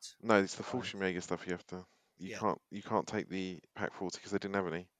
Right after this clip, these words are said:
Speaker 3: No, yeah, seven six two, seven six two is where it's at. So that is your
Speaker 1: Yeah.
Speaker 3: Pak forty, yeah.
Speaker 1: Which is,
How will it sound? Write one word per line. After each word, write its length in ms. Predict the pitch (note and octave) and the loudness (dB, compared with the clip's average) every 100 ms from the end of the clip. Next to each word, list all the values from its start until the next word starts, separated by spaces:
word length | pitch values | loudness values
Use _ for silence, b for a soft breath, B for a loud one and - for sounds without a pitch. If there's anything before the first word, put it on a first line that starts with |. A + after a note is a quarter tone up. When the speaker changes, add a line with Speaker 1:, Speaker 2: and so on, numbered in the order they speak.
| _ _ _ - | _ _ _ -12
Speaker 3:
No, 100 | A#2+ | -8
yeah, 140 | A2 | -6
seven 260 | - C#3 A#2+ | -6 -6 -8
six 220 | C3 - | -10 -8
two, 160 | - | -8
seven 220 | B2 C3 A2+ | -8 -8 -8
six 220 | - - | -10 -12
two 200 | - A2+ | -10 -10
is 160 | G2 G2+ | -10 -10
where 140 | G#2+ | -10
it's 160 | F2+ A2+ | -8 -10
at. 200 | F#2 - | -10 -10
So 120 | A#2+ | -10
that 80 | A#2 | -2
is 60 | |
your 120 | F#2 F2+ | 2 2
Speaker 1:
Yeah. 40 | |
Speaker 3:
Pak 200 | - G#2 | 0 -12
forty, 340 | - G2 - F#2+ | -16 -20 -16 -16
yeah. 140 | G2+ - | -16 -14
Speaker 1:
Which 320 | A2 A#2 - | -2 0 0
is, 480 | A2 G#2 G2+ - - | 2 2 2 -2 -4